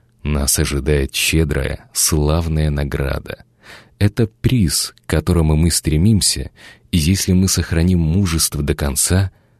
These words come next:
то непременно получим его. Мы более точно опишем награду, которая ожидает победителя, если скажем, что она преизобильная и преславная.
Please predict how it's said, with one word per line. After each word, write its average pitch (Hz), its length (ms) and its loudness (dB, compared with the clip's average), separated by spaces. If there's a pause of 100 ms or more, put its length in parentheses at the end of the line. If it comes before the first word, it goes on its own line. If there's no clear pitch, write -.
(140)
то 104 100 2
непременно 82 840 2
получим 69 680 -4
его. 67 480 -6 (1120)
Мы 120 260 2
более 120 320 4
точно 82 460 0
опишем 76 400 -4
награду, 69 560 -2 (160)
которая 78 380 2
ожидает 73 480 0
победителя, 69 720 -2 (560)
если 113 380 0
скажем, 113 460 2
что - 280 0
она 101 220 4
преизобильная 90 1300 2 (100)
и 92 100 0
преславная. 82 1120 -2